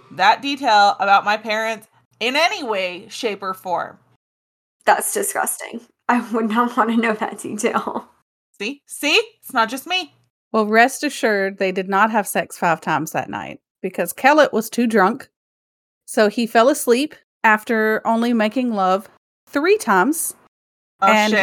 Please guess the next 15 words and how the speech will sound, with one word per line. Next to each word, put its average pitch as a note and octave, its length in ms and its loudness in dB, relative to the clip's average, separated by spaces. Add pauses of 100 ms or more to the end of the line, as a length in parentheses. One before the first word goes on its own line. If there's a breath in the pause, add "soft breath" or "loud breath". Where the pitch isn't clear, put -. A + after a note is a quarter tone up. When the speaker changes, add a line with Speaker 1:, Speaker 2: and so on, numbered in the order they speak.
Speaker 1:
shit. A#3 100 0
Speaker 3:
woke B3+ 320 4
up B3+ 480 6
later A3+ 340 4
that C#4 240 6
night A3 340 2
to A3+ 100 -2
Catherine A3+ 560 -2
straddling C4 640 2
him C4+ 340 -4
and A3 180 -4
trying G#3 300 -2
to G#3+ 80 -8
strangle F#3 400 -8
him. G#3+ 220 -14